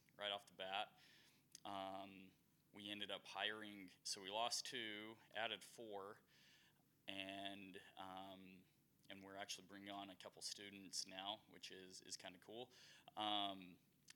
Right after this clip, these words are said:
we lost two, three, uh, <laughs> in,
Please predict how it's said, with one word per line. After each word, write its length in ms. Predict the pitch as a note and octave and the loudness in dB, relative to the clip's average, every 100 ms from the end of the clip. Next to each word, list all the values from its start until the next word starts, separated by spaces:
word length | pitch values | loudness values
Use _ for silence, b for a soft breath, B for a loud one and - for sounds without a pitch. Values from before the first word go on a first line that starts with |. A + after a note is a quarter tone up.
| - G2 | -16 -8
we 440 | G#2 G#2 G#2 G2+ F#2+ | -2 0 2 0 -2
lost 1000 | G2+ G2+ G#2+ G#2+ A2 A2 - - - - - - - - - - | -6 2 6 6 6 6 8 6 4 -2 -12 -20 -20 -20 -20 -12
two, 540 | - - A2+ A2+ B2+ D3+ - - - | -10 -8 -8 -10 -10 -14 -20 -16 -8
three, 320 | - A#2 - G#2+ | -2 -2 2 8
uh, 320 | A#2 G2+ E2 - | 10 10 6 -2
<laughs> 80 | |
in, 220 | - A2 | -4 -2